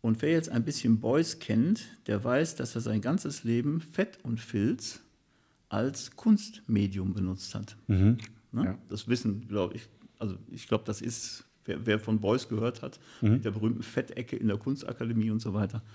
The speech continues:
Speaker 1: das weiß jeder. Und es ist ja ein polarisierender Künstler gewesen auch. Ähm, um zu dem zurückzukommen, da sagt er,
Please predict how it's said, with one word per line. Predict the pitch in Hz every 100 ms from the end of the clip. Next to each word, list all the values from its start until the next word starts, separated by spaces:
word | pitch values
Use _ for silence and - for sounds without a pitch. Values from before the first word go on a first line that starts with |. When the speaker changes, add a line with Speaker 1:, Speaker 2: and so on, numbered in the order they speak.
| - - - - - -
Speaker 1:
das | 110 117
weiß | 120 -
jeder. | 147 123 87
Und | 104 110
es | 113
ist | 123
ja | 120 -
ein | 110 113
polarisierender | 127 117 117 123 131 135
Künstler | 147 143 -
gewesen | 92 - 101 -
auch. | 104 - _ - - - _ -
Ähm, | 117 107 110 107
um | 165
zu | 190
dem | 151 151
zurückzukommen, | 165 185 113 - - 98
da | 110
sagt | 135 175 -
er, | 147 156 156